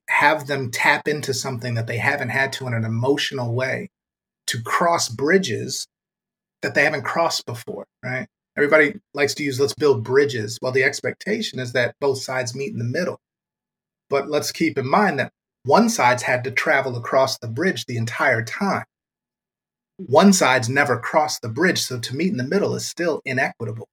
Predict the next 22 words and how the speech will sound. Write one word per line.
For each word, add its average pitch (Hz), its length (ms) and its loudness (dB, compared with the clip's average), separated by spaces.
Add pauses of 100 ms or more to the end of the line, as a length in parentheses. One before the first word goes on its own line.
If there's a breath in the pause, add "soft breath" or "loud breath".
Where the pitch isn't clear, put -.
(840)
We 139 100 0
need 175 160 2
to 147 100 4
get 143 260 4
one 143 260 -2
side 127 260 2
of 113 60 -2
the 113 80 -2
bridge 113 280 -4
over 113 200 -2
to 110 140 -8
the 107 160 -4
other 113 280 -2
and 104 120 -6
exposure 131 840 -2 (200)
to - 100 -10
different 113 380 -6
cultural 117 500 -4
realities, 127 720 0 (640)
uh, 117 220 -4
and 127 100 -2
understanding. 120 640 -6